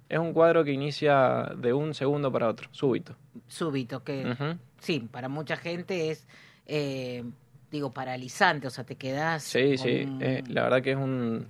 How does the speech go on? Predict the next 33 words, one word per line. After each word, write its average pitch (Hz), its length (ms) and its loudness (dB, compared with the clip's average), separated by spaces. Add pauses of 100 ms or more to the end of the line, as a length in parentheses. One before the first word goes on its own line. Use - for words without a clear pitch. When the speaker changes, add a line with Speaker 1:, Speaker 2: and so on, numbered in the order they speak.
(100)
Speaker 1:
por 113 260 -2
lo 120 200 -2
que - 80 -2
vemos 131 240 2
nosotros 131 460 0
en, 113 200 -6
en 117 100 -4
nuestra 117 260 -2
guardia 131 560 6
urológica 117 840 2
en 113 120 -6
la 113 100 -6
clínica, 127 720 -4 (140)
son 120 260 -8
cuadros 123 340 2
que, 117 380 -6 (360)
que 120 100 -4
los 113 80 -2
pacientes 117 340 -2
llegan 120 240 4
en, 113 300 -6
en 113 120 -6
mal 123 180 -4
estado 123 200 -4
general, 123 460 2
con 120 140 -2
Speaker 2:
Muy, 120 80 0
Speaker 1:
mucho 117 160 -2
dolor 120 240 2
Speaker 2:
sí, 117 60 4
Speaker 1:
y 160 200 0
demás. - 340 -8
Speaker 2:
sí. 156 360 -4